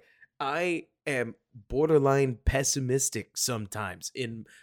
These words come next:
trying to stay as dedicated to what's in front of us, like, the data that we have in front of us as possible. And Nick, this is the same conversation you and I would have been having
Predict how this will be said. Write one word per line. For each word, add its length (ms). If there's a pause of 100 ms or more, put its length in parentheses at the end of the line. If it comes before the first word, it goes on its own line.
(120)
trying 640
to 140
stay 260
as 180
dedicated 840
to 280 (520)
what's 240
in 100
front 240
of 80
us, 180
like, 160
the 80
data 400
that 160
we 100
have 200
in 80
front 220
of 80
us 160
as 100
possible. 560
And 180
Nick, 260 (300)
this 200
is 80
the 100
same 340
conversation 880
you 160
and 80
I 140
would 120
have 60
been 140
having 360